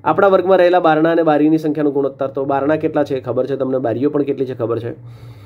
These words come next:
પછી એવું કીધું કે કોઈ લંબચોરસ દોરો.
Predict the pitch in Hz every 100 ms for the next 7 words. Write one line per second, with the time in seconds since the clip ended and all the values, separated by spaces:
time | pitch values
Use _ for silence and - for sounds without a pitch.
0 | - - - - - - 175 170 247 233
1 | 233 254 226 - 226 269 247 240 208 214
2 | 196 160 139 98